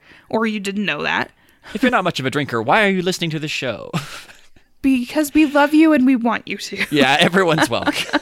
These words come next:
Speaker 2: <laughs>
Speaker 1: It was kind of an interesting how this tradition happened, because it was, supposedly it was that the families would wait up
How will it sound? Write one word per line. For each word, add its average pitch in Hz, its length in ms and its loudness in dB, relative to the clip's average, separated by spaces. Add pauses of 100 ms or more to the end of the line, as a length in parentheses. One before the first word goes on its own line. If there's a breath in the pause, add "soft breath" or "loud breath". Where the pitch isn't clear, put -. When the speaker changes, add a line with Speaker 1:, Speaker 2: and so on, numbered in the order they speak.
(120)
Speaker 2:
<laughs> - 80 -6 (800 loud breath)
Speaker 1:
It - 60 2
was 294 140 0
kind 466 220 -2
of 359 60 4
an 285 60 4
interesting 254 500 0
how 226 200 -4
this 233 200 -2
tradition 214 840 -6
happened, - 580 -4
because 233 300 -4
it - 40 -20
was, - 220 -6 (100)
supposedly 233 840 -2
it 202 220 -4
was 214 220 -6
that - 300 -8 (600 soft breath)
the 240 120 0
families 254 460 2
would 214 200 -4
wait 214 180 2
up 214 300 0